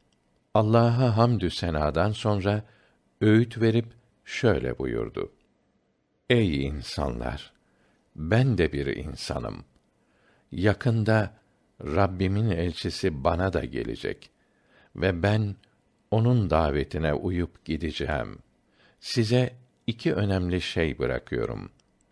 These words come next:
Biri, insanı doğruya götüren bir rehber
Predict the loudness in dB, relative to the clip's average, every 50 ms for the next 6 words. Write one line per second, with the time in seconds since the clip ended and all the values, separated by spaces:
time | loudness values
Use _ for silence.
0 | _ -14 -10 -4 0 2 2 4 4 2 0 -2 -8 -20 _ _ _ _ _ _
1 | _ _ _ -2 0 0 0 0 -2 -4 -4 -2 -2 -2 -2 0 0 2 2 2
2 | 2 2 2 2 2 2 2 2 0 -2 -2 -4 -2 0 0 0 -2 -4 -4 -4
3 | -4 -4 -4 -4 -4 -4 -4 -4 -6 -6 -2 -2 0 0 -2 -4 -8